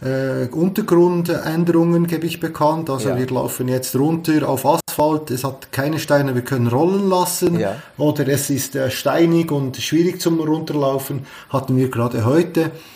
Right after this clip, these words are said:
Speaker 1: dass wir, äh, äh, über Kieswege runterlaufen durften.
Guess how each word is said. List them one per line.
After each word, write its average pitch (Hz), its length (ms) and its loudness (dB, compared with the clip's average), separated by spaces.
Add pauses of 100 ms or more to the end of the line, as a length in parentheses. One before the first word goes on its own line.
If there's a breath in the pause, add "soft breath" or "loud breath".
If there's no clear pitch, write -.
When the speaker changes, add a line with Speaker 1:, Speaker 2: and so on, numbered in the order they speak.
(260 loud breath)
Speaker 1:
dass 127 200 -6
wir, 123 200 0
äh, 123 760 -2
äh, 120 560 -4
über 127 280 -4
Kieswege 147 840 2
runterlaufen 147 720 2
durften. 147 640 0